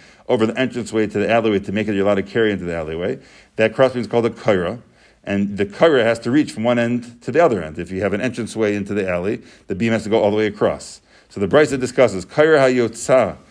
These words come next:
mikaisel zeh ve'ena nogas b'kaisel acher. You have a beam that goes across but does not reach all the way. What's the halacha? Or, let's say, it's a little bit different. V'chein shtei karos, or you have two beams,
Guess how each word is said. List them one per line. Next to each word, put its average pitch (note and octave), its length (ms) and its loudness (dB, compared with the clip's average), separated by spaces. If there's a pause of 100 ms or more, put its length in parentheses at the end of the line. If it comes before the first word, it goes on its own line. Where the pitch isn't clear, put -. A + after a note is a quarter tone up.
(180)
mikaisel C#3+ 600 0
zeh B2+ 240 6
ve'ena B2 380 0
nogas A#2+ 260 0
b'kaisel A2 500 2
acher. F2+ 120 -4
You F2+ 60 -2
have F#2+ 100 -2
a F#2+ 40 -4
beam B2 240 0
that A2 120 0
goes G#2 220 0
across A2+ 300 2
but G#2+ 100 -4
does G#2 140 -4
not E3 240 4
reach C3+ 200 0
all F#2+ 120 0
the F2 120 -4
way. D#2+ 200 -8 (720)
What's A2 200 0
the C#3+ 80 4
halacha? C3 440 4 (1000)
Or, C3+ 400 6
let's B2 220 0
say, A#2+ 340 2
it's G#2+ 180 -6
a A#2+ 40 -6
little B2+ 140 0
bit C3+ 100 2
different. C#3 300 0
V'chein C3+ 240 -2
shtei D3+ 440 -2
karos, C3 560 0
or A2+ 140 4
you A#2+ 140 2
have G#2+ 200 0
two F#3+ 200 -4
beams, B2 460 -2